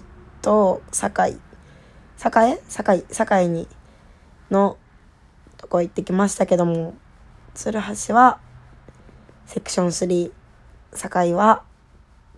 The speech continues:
ファンダンゴでやってまいりました。いや、もうめっちゃ楽しかったですね。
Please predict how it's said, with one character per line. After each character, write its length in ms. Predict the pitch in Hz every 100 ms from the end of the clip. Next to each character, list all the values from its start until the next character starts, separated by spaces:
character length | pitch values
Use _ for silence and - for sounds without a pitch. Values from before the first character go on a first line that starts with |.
| -
フ 80 | -
ァ 120 | 185
ン 100 | 180
ダ 100 | 175
ン 140 | 170
ゴ 180 | 175 170 - - - - - - - _ - _ -
で 280 | 180 - - -
や 80 | -
っ 40 | -
て 260 | - 185
ま 180 | 190 180
い 60 | 190
り 80 |
ま 180 | 202 233
し 80 | 226
た。 480 | - 220 202 190 - - - - - _ -
い 40 |
や、 80 | 214
も 160 | 196 190
う 20 |
め 80 | 190
っ 40 |
ち 160 | 185 226
ゃ 60 |
楽 100 | 247 254
し 60 |
か 100 | -
っ 20 | 214
た 80 |
で 120 | - 208
す 120 | -
ね。 300 | 190 196 185